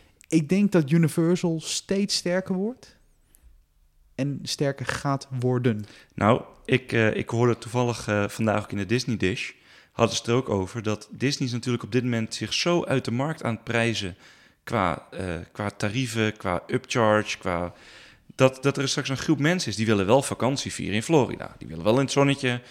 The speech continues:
Speaker 2: die willen wel, eh, leuke dingen met de familie. Maar die gaan eens kijken wat er nog meer te doen is. En dan is Universal een best wel redelijk alternatief. Je kunt er relatief goedkoop slapen. Je hebt, eh, met Jurassic,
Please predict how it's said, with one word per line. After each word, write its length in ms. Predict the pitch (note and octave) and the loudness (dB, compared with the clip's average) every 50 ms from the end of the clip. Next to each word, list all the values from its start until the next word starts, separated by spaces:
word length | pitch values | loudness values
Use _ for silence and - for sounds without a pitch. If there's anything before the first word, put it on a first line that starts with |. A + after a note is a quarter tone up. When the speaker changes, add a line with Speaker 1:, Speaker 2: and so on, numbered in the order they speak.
| - - _ | -20 -20 _
Speaker 2:
die 120 | - - G2+ | -10 -6 -2
willen 280 | G2+ G#2+ B2 B2 B2 | 0 2 4 4 4
wel, 260 | B2 B2 A#2 A2+ G#2+ | 4 4 2 0 -2
eh, 60 | - G#2+ | -2 -2
leuke 300 | G#2+ G#2+ G2+ - - F#2+ | 0 0 0 -2 -6 -12
dingen 220 | F#2 - G2+ G2+ G2 | -8 -6 -6 -4 -6
met 80 | F#2+ - | -6 -8
de 60 | - | -8
familie. 400 | - C3+ D#3 E3+ F3+ F#3 G3 G3+ - - - - - - - - - _ _ _ | -6 -4 -2 0 0 -2 -2 -4 -8 -16 -20 -20 -20 -20 -20 -20 -20 _ _ _
Maar 100 | - D#3+ | -2 -2
die 100 | D#3+ D#3 | 0 0
gaan 80 | - D3 | -2 -4
eens 100 | A#2+ - | -4 -2
kijken 280 | - B2+ A2 G2 - G2+ | 2 2 2 2 0 -2
wat 120 | G2+ G2 | -4 -4
er 60 | - F#2 | -4 -6
nog 120 | F#2 G2+ | -4 -2
meer 180 | C3+ F3+ F#3+ F3 | -2 -2 -2 -2
te 80 | - A#2+ | -4 -4
doen 180 | A2 G2+ E2+ | -4 -4 -4
is. 300 | D#2 G2 - - - - _ _ _ - | -4 -8 -10 -14 -14 -16 _ _ _ -8
En 160 | - B2 B2 | -4 -2 0
dan 140 | B2+ C3+ C3+ | 0 2 0
is 140 | C3 B2 B2 | 0 -2 -2
Universal 760 | C3 C#3 C#3+ C#3 - G#3 G#3+ G3+ - - G#2+ G#2 - - - - - - - - - - | -2 -2 -2 -2 -2 -4 -4 -2 -2 -2 -2 -2 -2 -6 -12 -18 -20 -20 -20 -20 -18 -10
een 140 | - F#3+ F3+ | -8 -4 -2
best 200 | F#3+ G3 F#3 - | -2 -2 0 0
wel 120 | C#3+ B2+ | 0 2
redelijk 320 | A#2 A#2 A2+ G#2 G2 F#2+ - | 2 4 4 4 2 2 2
alternatief. 580 | G2+ F2+ - G2 G#2+ A2 - G3 A3 A3 - - | 0 0 0 -2 -6 -4 -4 -4 -6 -6 -6 -8
Je 120 | - G#2 | -8 -6
kunt 220 | - A2 G2 - | -4 -2 -4 -2
er 160 | F#2 F2+ F2+ - - _ _ _ | -4 -6 -8 -10 -14 _ _ _
relatief 580 | - G2 G#2+ G#2 F2+ F#2 F#2+ - G#2+ F#2+ - - | -4 -2 0 0 0 -2 -4 -4 -6 -8 -8 -8
goedkoop 380 | - - - - F2+ F2 - - | -12 -12 -6 -2 -2 -2 -2 -2
slapen. 500 | - D#3 E3 F3 F3 E3+ F3 E3+ E3+ - _ _ _ _ _ _ _ _ _ | -2 -2 -2 -2 -2 -4 -6 -8 -8 -10 _ _ _ _ _ _ _ _ _
Je 120 | - A2 | -6 -4
hebt, 320 | G#2 G2+ G#2 - - - - | -4 -4 -4 -6 -10 -12 -8
eh, 140 | - F#2+ F2 | -6 -4 -4
met 300 | F2 G2 G2+ F#2+ - - - - | -2 -2 -2 -4 -6 -10 -12 -6
Jurassic, 640 | - B2 B2+ C#3 D3+ C#3+ - - B2+ B2+ - - | -2 2 2 2 2 2 2 0 -2 -4 -6 -10